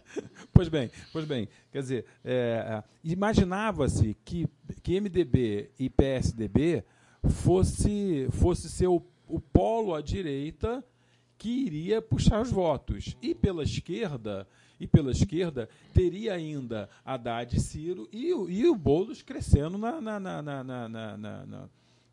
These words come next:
na corrida eleitoral. Nada disso aconteceu, né? Ninguém esperava que isso acontecesse. Mas o que é fundamental, me parece entender, que quem ganhou a eleição, já no primeiro turno, quem foi para o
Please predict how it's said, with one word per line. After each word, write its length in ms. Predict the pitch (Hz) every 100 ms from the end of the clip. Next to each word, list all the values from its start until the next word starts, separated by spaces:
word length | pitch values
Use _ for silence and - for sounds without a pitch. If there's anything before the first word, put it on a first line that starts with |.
| - - -
na 120 | 127
corrida 400 | - 170 156 185
eleitoral. 540 | 196 202 320 175 113 -
Nada 220 | - 392
disso 180 | 302 294
aconteceu, 600 | 214 165 - 117 90 90 _ _ _ _
né? 240 | 107 120 131 _ -
Ninguém 260 | 170 185 320
esperava 560 | - 214 170 151 160
que 80 | 156
isso 120 | -
acontecesse. 540 | 160 160 165 120 95 -
Mas 180 | 233 370
o 80 | 392
que 100 | 339
é 60 |
fundamental, 600 | - 220 190 156 135 139
me 60 | 131
parece 420 | 127 117 110 -
entender, 540 | 113 98 98 165 165 -
que 100 | 170
quem 300 | - 285 311
ganhou 400 | 254 180 165 160
a 60 |
eleição, 640 | 143 123 107 101 139 120 85 _ _ _ -
já 280 | - 247 330
no 120 | 285
primeiro 360 | 185 165 127
turno, 460 | 101 - 156 107 98
quem 200 | - 262
foi 420 | 233 - 226 311 269
para 440 | 202 175 160 143
o 240 | 160 165